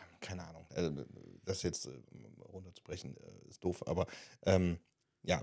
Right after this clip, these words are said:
wir leben in einer patriarchalen Gesellschaft, schon immer. Das bricht auf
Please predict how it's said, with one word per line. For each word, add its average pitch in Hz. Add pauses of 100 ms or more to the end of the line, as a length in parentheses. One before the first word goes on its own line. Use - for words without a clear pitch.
(140)
wir 113
leben 123
in 92
einer 95
patriarchalen 90
Gesellschaft, 85 (120)
schon 101
immer. 90 (720)
Das 92
bricht -
auf 135